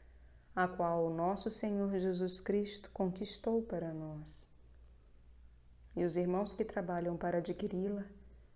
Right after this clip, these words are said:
terão grande recompensa, e fazem lucrá-la e adquiri-la os que dão esmolas. Porque todo o, tudo que os homens deixam no mundo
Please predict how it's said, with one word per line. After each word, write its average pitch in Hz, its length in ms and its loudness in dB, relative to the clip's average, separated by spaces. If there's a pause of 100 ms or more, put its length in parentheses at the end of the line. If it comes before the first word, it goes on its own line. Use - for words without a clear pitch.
(180)
terão 190 260 2
grande 180 320 2
recompensa, 185 880 -2 (600)
e 202 80 4
fazem 233 520 4
lucrá-la 160 640 -2 (320)
e 170 180 4
adquiri-la 165 720 0 (320)
os 185 160 -4
que 180 140 2
dão 170 180 2
esmolas. 160 800 -4 (1200)
Porque 185 300 2
todo 196 760 6 (440)
o, 190 100 2 (320)
tudo 214 380 4
que 190 160 0
os 175 220 4
homens 170 340 2
deixam 180 480 2
no 160 160 -4
mundo 170 480 -2